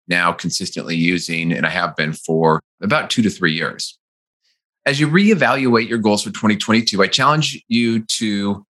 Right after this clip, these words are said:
um, start with fewer goals so you can get a more structured focus. And I'm just gonna walk you through a little bit of the process that, uh,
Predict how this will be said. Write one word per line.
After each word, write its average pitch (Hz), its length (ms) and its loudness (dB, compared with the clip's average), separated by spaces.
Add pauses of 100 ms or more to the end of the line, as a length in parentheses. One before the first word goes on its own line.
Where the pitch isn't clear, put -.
(680)
um, 92 440 2
start 123 440 2
with 104 160 2
fewer 135 360 0
goals 90 520 2
so - 100 -6
you 101 160 -2
can 101 160 4
get 110 180 2
a 107 60 2
more 95 260 4
structured - 480 -2
focus. - 480 -2
And 107 120 2
I'm 127 100 2
just 143 140 -4
gonna 160 100 4
walk 107 300 4
you 98 60 -6
through 101 160 0
a 95 40 4
little 101 160 4
bit 90 140 0
of 85 80 -2
the 82 40 -4
process 85 720 -2
that, 80 280 -2
uh, 80 260 2